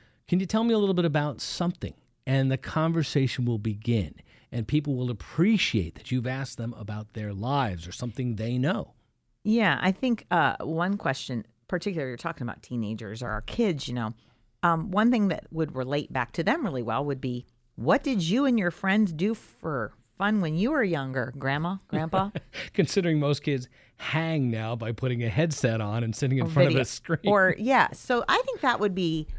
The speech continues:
Speaker 2: I think they'd be like, "Wow, really? You know, what's, what's that?"
Speaker 1: I, yeah, if we could assign homework on this show, wouldn't that be great? We could
Speaker 2: Wouldn't
Speaker 1: just have
Speaker 2: it?
Speaker 1: everyone come back to us in a week and say, "I asked the question, you wouldn't believe what I found out."
Speaker 2: Yeah.
Speaker 1: Right, what did you do?
Speaker 2: It would be probably really interesting,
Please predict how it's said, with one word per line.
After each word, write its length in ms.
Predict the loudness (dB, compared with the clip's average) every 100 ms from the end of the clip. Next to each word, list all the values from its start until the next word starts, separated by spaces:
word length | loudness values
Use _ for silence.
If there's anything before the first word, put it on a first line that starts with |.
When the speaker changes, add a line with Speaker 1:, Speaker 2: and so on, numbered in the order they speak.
| -4
Speaker 2:
I 80 | 0
think 160 | 0 2
they'd 140 | 0 2
be 100 | 0
like, 240 | -2 -8 _ _
"Wow, 340 | -8 -4 -6 -6
really? 680 | -4 -2 -2 -2 -2 -4 -6 _ _ -2
You 120 | 0
know, 340 | 2 0 -2 0
what's, 460 | 0 0 -4 -18 -20
what's 280 | -2 0 0
that?" 400 | 4 4 6 2 -2
Speaker 1:
I, 140 | -6 -2
yeah, 180 | -2
if 100 | -2
we 120 | -2 0
could 180 | 0
assign 320 | 0 0 0 0
homework 420 | 0 0 0 0
on 120 | 2
this 140 | 2 2
show, 200 | 0 2
wouldn't 160 | 0
that 100 | 0
be 80 | -2
great? 320 | -2 -4 -4
We 60 | 0
could 60 | 2
Speaker 2:
Wouldn't 140 | 2
Speaker 1:
just 100 | 2
have 120 | 2 2
Speaker 2:
it? 40 |
Speaker 1:
everyone 200 | 0 0
come 140 | 0 -2
back 200 | -4 -2
to 100 | -2
us 120 | 0
in 40 |
a 40 | 0
week 200 | 0 0
and 80 | -2
say, 280 | 0 -2 -4 -14 -14
"I 160 | -6 -4
asked 340 | -2 -2 -2
the 80 | -2
question, 360 | 2 2 2 2
you 100 | 4
wouldn't 180 | 4 4
believe 320 | 4 4 4
what 100 | 2
I 80 | 0
found 300 | -2 -4 -4
out." 200 | -8 -14 -20 -20 -20 -10
Speaker 2:
Yeah. 140 | -2 0
Speaker 1:
Right, 140 | 2
what 240 | 4 4 4
did 160 | 2
you 140 | 2 4
do? 120 | 6
Speaker 2:
It 20 |
would 100 | 6 6
be 120 | 2
probably 640 | 0 -2 0 0 0 0
really 240 | 0 -2 -2
interesting, 960 | -2 -4 -4 -8 -8 -10 -12 -12 -12